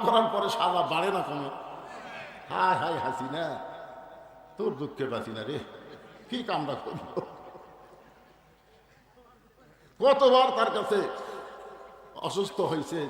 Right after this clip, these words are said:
বিদেশে চিকিৎসা করার একটা আবেদন করলো, একটাই কথা বলে, "আইনে কোনো ফকর নেই, আইনে কোনো ফাঁক নেই।" আল্লাহ কয়, "আইন কাক কয়, আমি আল্লাহ দেখাবো।" তোর কোন কথা ঠিক কি না? হাসিনা, তোমার পলানোর ভিডিও আমরা দেখছি,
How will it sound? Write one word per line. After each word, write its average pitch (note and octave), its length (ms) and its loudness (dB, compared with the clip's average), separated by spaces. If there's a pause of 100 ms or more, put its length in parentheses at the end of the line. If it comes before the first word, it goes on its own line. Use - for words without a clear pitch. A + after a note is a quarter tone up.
বিদেশে F#3 300 2
চিকিৎসা F#3 400 -2
করার E3 260 -2
একটা D3+ 220 -6
আবেদন C#3 440 -2
করলো, C3+ 320 -4 (380)
একটাই G3 440 -2
কথা D#3+ 180 -2
বলে, B2 260 -4
"আইনে E3 420 -2
কোনো D3 220 -6 (120)
ফকর E3 260 -6
নেই, G2 260 -10 (680)
আইনে G3+ 300 0
কোনো G#3 380 -2
ফাঁক E3+ 280 -4
নেই।" C3 240 -6 (760)
আল্লাহ D3+ 260 -4
কয়, E3 120 -4
"আইন D#3+ 360 -4
কাক F3 220 -2
কয়, F#3+ 100 -2
আমি E3 140 -4
আল্লাহ C#3+ 300 -2
দেখাবো।" B2 460 -2
তোর C#3 140 -2
কোন D3+ 160 -2
কথা C3 260 -4
ঠিক A#2 100 -6 (120)
কি A2+ 120 -8
না? A2 120 -8 (960)
হাসিনা, D#3 340 -4 (760)
তোমার F#3+ 200 2 (100)
পলানোর F#3 380 6
ভিডিও D#3 340 4
আমরা D#3 180 2
দেখছি, C3 380 -4